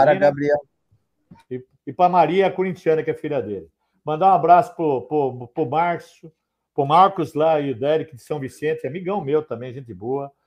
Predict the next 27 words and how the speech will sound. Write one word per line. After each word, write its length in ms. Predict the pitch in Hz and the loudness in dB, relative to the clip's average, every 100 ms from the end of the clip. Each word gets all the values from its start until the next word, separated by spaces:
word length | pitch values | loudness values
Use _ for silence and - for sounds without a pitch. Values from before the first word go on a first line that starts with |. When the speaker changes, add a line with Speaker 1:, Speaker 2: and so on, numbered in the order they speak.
| _ - | _ -16
Speaker 1:
Pro 80 | 160 | -2
Paulo 280 | 190 208 | 4 4
Saldanha. 720 | 175 190 143 113 165 175 104 - _ _ | 4 2 2 4 2 2 -4 -12 _ _
O 80 | 117 | -12
Paulo 240 | - 202 | -2 0
Saldanha 680 | 190 156 131 156 196 127 95 _ _ _ - | 0 -4 -2 -2 -4 -4 -10 _ _ _ -12
é 100 | 135 | -6
um 160 | 160 156 | -2 -2
amigo 300 | 147 147 127 | -4 -4 -4
meu, 160 | 156 185 | -2 0
ele, 100 | 185 175 - | 0 0 -4
ele 220 | 175 180 | -2 -2
diz 240 | 131 160 - | -2 -14 -4
que 100 | 190 | 2
adora 360 | 170 170 190 | 2 4 2
você, 280 | 170 160 160 | 0 -4 -8
Kleber. 320 | 160 120 110 | -6 -8 -10
Você 120 | _ 165 | _ -8
mandar 260 | 160 156 | -6 -2
um 80 | 165 | -2
abraço 360 | 147 143 139 - | -2 -2 -4 -6
pra 100 | - | -8
ele, 80 | 120 | -6
chama 220 | - 135 - | -8 -14 -6
Paulo 240 | 180 180 | -4 -4
Saldanha. 640 | 160 151 117 104 120 101 _ _ _ _ _ - 160 127 - _ _ _ - | -6 -10 -8 -8 -10 -12 _ _ _ _ _ -20 -16 -16 -18 _ _ _ -6
Speaker 2:
Quem? 320 | 160 302 | -2 -2